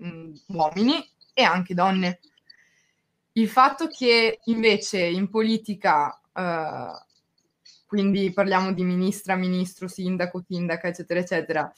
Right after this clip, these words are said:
i ruoli di potere solitamente non venivano affidati alle donne,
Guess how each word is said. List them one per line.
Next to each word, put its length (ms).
i 100
ruoli 300
di 120
potere 440
solitamente 840
non 180
venivano 380
affidati 400
alle 120
donne, 540